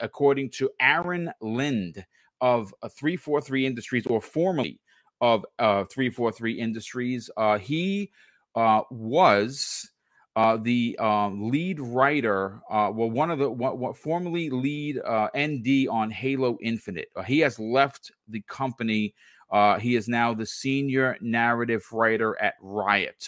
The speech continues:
R N D. Uh, and this is what he had to say on Twitter.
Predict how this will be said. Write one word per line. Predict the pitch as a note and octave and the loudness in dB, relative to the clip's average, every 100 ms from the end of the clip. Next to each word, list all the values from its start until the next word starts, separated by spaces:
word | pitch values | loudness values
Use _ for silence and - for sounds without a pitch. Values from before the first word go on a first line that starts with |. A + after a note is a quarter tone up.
| - | -4
R | A2+ A2+ A#2 | 0 2 0
N | A2+ G2+ F#2+ | -4 -4 0
D. | C3+ C#3+ C3+ C3+ _ - _ - | 0 0 -4 -10 _ -20 _ -2
Uh, | G#2 G2+ G2+ | 0 0 0
and | A2 | -4
this | C3 | -4
is | D3 | -4
what | C#3+ | 0
he | C#3 | 0
had | C3 A2 | 0 -2
to | |
say | G#2+ A#2+ | -4 -2
on | A2+ G#2+ | -2 -4
Twitter. | - B2+ F#2 | -4 -2 -2